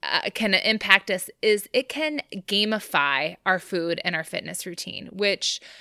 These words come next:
if you know me, you know that I am quite competitive <laughs> and, um, it can mean competition with yourself, um,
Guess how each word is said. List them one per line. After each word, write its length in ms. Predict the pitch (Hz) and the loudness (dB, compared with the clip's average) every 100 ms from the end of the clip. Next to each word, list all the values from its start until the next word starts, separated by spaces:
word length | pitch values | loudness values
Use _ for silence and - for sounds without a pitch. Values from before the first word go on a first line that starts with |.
| - - | -16 -4
if 200 | 220 233 | -2 -2
you 80 | 214 | 0
know 240 | 196 196 | 2 2
me, 240 | 220 240 | -2 -6
you 140 | 240 202 | -4 -4
know 200 | 180 180 | -2 -2
that 180 | 175 - | -2 -2
I 120 | 165 | -2
am 180 | 165 175 | -2 -10
quite 460 | - 190 170 - | -8 -6 -6 -8
competitive 760 | - 180 175 165 185 247 294 - - - - | -10 -6 -4 -2 0 0 -2 0 2 2 0
<laughs> 400 | - - - 269 | -12 -12 -2 4
and, 400 | 269 214 208 220 - - | 6 4 2 -6 -10 4
um, 420 | 220 214 202 202 - - - 294 - | 8 8 6 0 -10 -12 -8 2 8
it 120 | 339 | 8
can 160 | 415 | 8
mean 160 | 311 294 | 2 -2
competition 640 | - 254 233 214 214 - | 2 0 2 -4 -4 -4
with 260 | 214 196 - | -2 -4 -4
yourself, 920 | 190 180 165 - 151 135 208 - - _ _ | -6 -4 -4 -6 -6 -4 -6 -6 -20 _ _
um, 580 | 185 170 160 147 160 180 | 2 2 2 -4 -12 -14